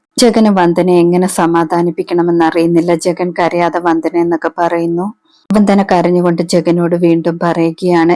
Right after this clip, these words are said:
"എനിക്ക് ദിയമോൾ ഇല്ലാതെ ജീവിക്കാൻ പറ്റത്തില്ല, അവൾ എന്റെ കൂടെ വേണം, എങ്ങനെയെങ്കിലും അവളെ കണ്ടുപിടിച്ചേ പറ്റത്തുള്ളൂ." വന്ദന കൈ കൂപ്പിക്കൊണ്ട്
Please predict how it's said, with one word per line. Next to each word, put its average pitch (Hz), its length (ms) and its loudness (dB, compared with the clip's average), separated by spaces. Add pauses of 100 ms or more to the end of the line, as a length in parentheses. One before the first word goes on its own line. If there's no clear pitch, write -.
"എനിക്ക് 180 300 -2 (100)
ദിയമോൾ 175 460 2
ഇല്ലാതെ 165 360 -2
ജീവിക്കാൻ 170 600 -2
പറ്റത്തില്ല, 165 560 -4 (380)
അവൾ 175 200 2
എന്റെ 165 220 2
കൂടെ 165 400 0
വേണം, 170 340 2
എങ്ങനെയെങ്കിലും 180 840 0
അവളെ 170 260 0
കണ്ടുപിടിച്ചേ 175 680 -4
പറ്റത്തുള്ളൂ." 165 680 -2 (520)
വന്ദന 214 260 2
കൈ 185 300 0
കൂപ്പിക്കൊണ്ട് 175 640 0